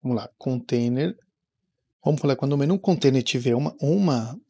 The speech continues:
uma, uma classe também chamada, quando tiver as duas classes, né? O menu container tiver a classe active, ou seja, quando ela for ativada, né?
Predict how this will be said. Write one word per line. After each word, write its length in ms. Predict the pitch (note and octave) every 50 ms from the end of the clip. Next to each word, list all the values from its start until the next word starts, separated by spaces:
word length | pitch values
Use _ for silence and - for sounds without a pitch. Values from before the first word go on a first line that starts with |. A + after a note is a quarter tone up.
| - - - -
uma, 1040 | D3 C#3 D3+ D#3 C#3+ C3+ B2+ A#2+ A#2 A2+ A2 A2 G#2+ G#2 G2+ G2 G2 - - - _ _ _ _ _ _ _ _ _ _ _ _ _ _ _ _ -
uma 200 | - C3+ C#3 C3 -
classe 600 | - - C3 A#2+ B2+ D3 C3+ - - - - A#2+
também 460 | - B2+ A#2+ A#2+ A#2+ B2+ B2 B2 A#2+
chamada, 640 | - - - B2 A#2 A#2 A#2 A2+ A2 G#2 G#2 G#2 G#2
quando 200 | - - B2+ -
tiver 180 | - C3 B2+
as 60 | B2
duas 200 | C#3 D#3 G#2 -
classes, 320 | - - A#2+ G#2+ G#2 - -
né? 120 | B2+ A#2
O 60 | A#2
menu 300 | B2 B2 B2 B2+ C3+ D3+
container 760 | D3+ - - D3+ C#3+ - - - B2+ A#2+ A2+ A2 A2 A#2 - _ _ - - - - - - - - - _ _ -
tiver 240 | - C3 B2 A#2+ A#2
a 60 | -
classe 800 | - - A#2+ A2+ G#2+ G#2+ - - - - - A2+ A2 - _ _ _ _ _ _ _ _ _ _ _ _
active, 580 | - - - - - - - F3+ F3 C#3+ B2 A#2+
ou 80 | A2
seja, 220 | - - D3 C3 A#2+
quando 140 | - C#3 C#3+
ela 100 | C#3 B2+
for 140 | - C3
ativada, 720 | A#2 - - - B2+ B2 B2+ D#3 E3+ E3 B2+ A2+ G#2+ G#2+ - _ _ _ _ _ _ _ _ _ _ - _ - - _ - _ _ _ _ _ _ _ _ _ _ _ _ _ _ _ _ _ _ _ _ _ _ _ _ _ _ _ _ _ _ _ _ _ _ _ _ _
né? 240 | - A#2+ B2 -